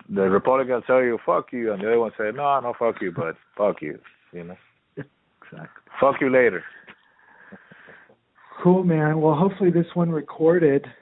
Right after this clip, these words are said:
Speaker 1: We haven't heard anything yet, but
Speaker 2: I'm, uh, the, the thing still says that it's recording on the internet. It's spinning. So when I hang up, hopefully it'll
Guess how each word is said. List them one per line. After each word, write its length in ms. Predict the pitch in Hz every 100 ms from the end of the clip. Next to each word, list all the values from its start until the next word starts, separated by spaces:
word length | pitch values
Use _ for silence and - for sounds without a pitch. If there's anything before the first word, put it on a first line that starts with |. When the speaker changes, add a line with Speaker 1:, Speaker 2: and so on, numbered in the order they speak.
| - _ _ _ _ _ _ -
Speaker 1:
We 140 | 101
haven't 300 | 117 123 117
heard 240 | 117 123 123
anything 840 | 120 120 113 107 101 101 95 92
yet, 420 | 92 113 117 101 - - - _ _ -
but 240 | 151 - -
Speaker 2:
I'm, 260 | 139 135 156
uh, 440 | - - _ 139 139
the, 140 | 139 131
the 100 | 151 -
thing 200 | 180 196 -
still 200 | - 185 175
says 200 | 175 170
that 100 | 147 131
it's 180 | 120
recording 560 | 127 120 - 143 139 120
on 140 | 110
the 120 | 110 113
internet. 460 | 120 127 143 160 -
It's 120 | 110 - -
spinning. 360 | _ 147 127 101 - -
So 360 | 127 113 110 113
when 160 | 120 123
I 140 | 131
hang 240 | 131 139
up, 240 | 139 139 -
hopefully 320 | 135 - 135
it'll 180 | 123